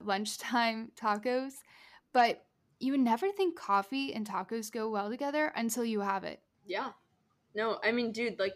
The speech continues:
Speaker 2: the pastries at this place, I have, like, eight more credits, like, eight more free items I can get. <laughs> I'm literally, like, kinda hungry. I'm like, "Should I go get something after we're done recording?" <laughs> I feel like
Speaker 1: That's
Speaker 2: every
Speaker 1: so cool.
Speaker 2: episode, I'm like, "Let me get food." <laughs>
Speaker 1: <laughs>
Speaker 2: What about you?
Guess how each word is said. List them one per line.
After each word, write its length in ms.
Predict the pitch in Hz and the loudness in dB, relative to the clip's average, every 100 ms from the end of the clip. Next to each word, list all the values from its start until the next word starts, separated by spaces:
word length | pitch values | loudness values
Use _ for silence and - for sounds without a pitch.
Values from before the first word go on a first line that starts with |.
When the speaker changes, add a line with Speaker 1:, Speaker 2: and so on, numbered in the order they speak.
| - | 0
Speaker 2:
the 280 | 208 202 196 | 4 4 0
pastries 680 | - 175 196 - 220 233 233 | -4 -2 -2 -6 -6 -6 -6
at 160 | - 208 | -6 -6
this 140 | 226 | -8
place, 280 | - 220 226 - | -2 -2 -2 0
I 120 | 196 | 0
have, 340 | 226 240 226 233 | 2 0 -2 -2
like, 240 | 233 214 | -2 0
eight 280 | - 190 185 | 2 2 2
more 300 | 196 190 190 - | -2 -2 -4 -6
credits, 520 | - 160 - - - | -4 -2 -2 -6 -8
like, 140 | 196 196 | -8 -4
eight 160 | - 185 | -2 -2
more 120 | 190 | -2
free 240 | 185 185 165 | -4 -4 -4
items 280 | 175 196 | -4 -6
I 60 | 190 | -8
can 160 | 196 190 | -8 -4
get. 220 | 202 - _ _ _ | -4 -6 _ _ _
<laughs> 160 | - - | -8 -2
I'm 120 | 240 | 4
literally, 320 | 226 233 262 | 8 8 8
like, 220 | 277 226 - _ _ _ _ | 4 0 -4 _ _ _ _
kinda 180 | 277 415 | 2 4
hungry. 340 | 214 226 208 | 6 6 8
I'm 80 | 202 | 6
like, 160 | 202 202 - | 2 -4 -10
"Should 180 | - | -6
I 40 | 226 | 0
go 160 | 381 | 2
get 240 | 294 - - | 2 -2 -8
something 380 | 214 220 262 - | -10 -6 -4 -4
after 220 | 202 190 | -4 -4
we're 80 | 190 | -4
done 140 | 190 | -6
recording?" 400 | 185 185 185 208 - - | -8 -8 -8 -8 -14 -16
<laughs> 440 | - 254 - - | -12 -10 -10 -6
I 220 | 214 - | 0 2
feel 80 | 254 | 8
like 80 | 381 | 8
Speaker 1:
That's 100 | - | 10
Speaker 2:
every 240 | 330 269 285 | 8 10 8
Speaker 1:
so 40 | |
cool. 100 | 220 | 8
Speaker 2:
episode, 280 | 247 - 226 | 4 4 6
I'm 120 | 214 | 6
like, 180 | 208 208 | 6 2
"Let 160 | 214 262 | 4 4
me 100 | 403 | 4
get 240 | 453 233 | 4 0
food." 360 | - 196 196 175 254 - - | 4 10 10 10 2 -4 -6
<laughs> 120 | 285 277 - 320 | -4 -4 -6 -2
Speaker 1:
<laughs> 640 | 339 339 370 349 - _ _ | 4 4 4 -2 -4 _ _
Speaker 2:
What 120 | 254 | 6
about 160 | 269 233 | 8 12
you? 280 | 202 220 | 12 10